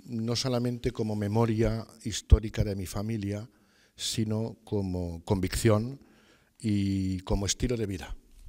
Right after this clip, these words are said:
Ser testigo del perdón, ser testigo de la reconciliación, ser testigo de la comunión.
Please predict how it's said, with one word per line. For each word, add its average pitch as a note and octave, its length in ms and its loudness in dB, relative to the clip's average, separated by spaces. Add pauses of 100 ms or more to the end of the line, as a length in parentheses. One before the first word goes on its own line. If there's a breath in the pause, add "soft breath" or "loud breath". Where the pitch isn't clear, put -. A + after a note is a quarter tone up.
(1160 soft breath)
Ser A2 300 -2
testigo G2 420 -2
del F2 180 -4
perdón, A#2+ 600 -4
ser G2+ 280 -8
testigo F#2+ 440 -6
de F2 80 -4
la E2 60 -4
reconciliación, F2 1120 -2 (400 loud breath)
ser A2 320 0
testigo F#2+ 440 -2
de E2+ 80 -4
la E2 100 -4
comunión. A2+ 760 -6